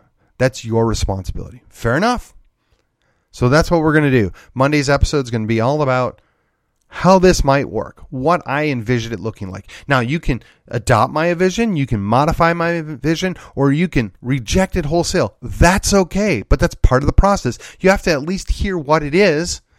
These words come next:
before you make a decision. So unlike our executive committee meeting where you're not even allowed to hear it, I'm going to work around that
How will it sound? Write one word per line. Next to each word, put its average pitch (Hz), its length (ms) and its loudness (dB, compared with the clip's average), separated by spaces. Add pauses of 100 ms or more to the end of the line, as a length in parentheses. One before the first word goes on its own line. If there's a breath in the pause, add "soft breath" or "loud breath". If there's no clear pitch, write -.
(920)
before 113 340 6
you 131 160 2
make 113 240 -6
a 139 60 -10
decision. 143 480 -8 (1500 loud breath)
So 185 260 4
unlike 170 540 2 (440)
our 135 160 0
executive 123 460 -2
committee 202 300 2
meeting 131 260 0
where 127 100 0
you're 123 160 -2
not 147 220 -2
even 160 160 -8
allowed 143 320 -4
to - 60 -14
hear 226 280 -2
it, - 260 -4 (360)
I'm 196 260 -4
going 180 260 -8
to 135 260 -12 (720)
work 151 260 0
around 147 300 0
that 104 260 -4